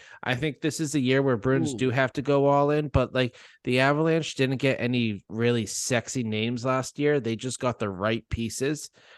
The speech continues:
Speaker 1: I mean, <sighs>
Speaker 2: Lehkonen, that man, I think, I'm sorry, this is why I, I'm in on Barbashev, 'cause my, I think Barbashev is your Lehkonen of this year.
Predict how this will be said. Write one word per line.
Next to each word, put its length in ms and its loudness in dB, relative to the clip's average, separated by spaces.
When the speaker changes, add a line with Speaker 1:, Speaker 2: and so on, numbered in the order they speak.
Speaker 1:
I 100 -4
mean, 340 2
<sighs> 400 -20
Speaker 2:
Lehkonen, 760 2
that 180 4
man, 320 2
I 120 2
think, 300 0
I'm 160 0
sorry, 520 2
this 300 0
is 140 0
why 320 0
I, 320 2
I'm 220 -2
in 120 -4
on 200 -4
Barbashev, 680 -4
'cause 280 -4
my, 360 -4
I 140 2
think 220 4
Barbashev 640 0
is 220 -2
your 140 -4
Lehkonen 540 -6
of 120 -12
this 260 -8
year. 260 -10